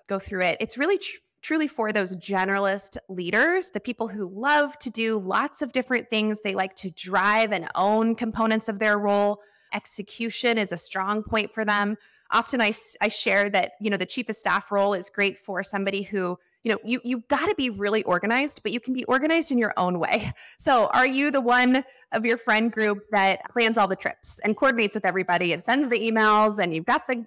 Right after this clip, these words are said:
you know, the Excel shared g-, doc and everything? Great.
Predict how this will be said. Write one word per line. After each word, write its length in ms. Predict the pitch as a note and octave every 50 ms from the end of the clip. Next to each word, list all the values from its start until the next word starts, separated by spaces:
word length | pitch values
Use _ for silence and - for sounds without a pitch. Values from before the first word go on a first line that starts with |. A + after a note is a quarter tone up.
| -
you 80 | B3 A#3+
know, 100 | G#3+ G#3+
the 100 | G3 G#3
Excel 460 | F#3+ - - G3+ - F#3+ G3+ G3 G#3+ _ _ -
shared 420 | - - G3 F#3+ F#3+ F#3+ F#3+ F#3+
g-, 60 | G3 - - G3
doc 460 | - G3 F#3 F#3 F#3 F3+ G#3+ - -
and 100 | A3 F#3+
everything? 400 | F#3+ F3+ F#3 G3 - F#3 F3+ F#3 - _ _ _ _ - G3+
Great. 360 | - G3 G3+ E3+ C3+ -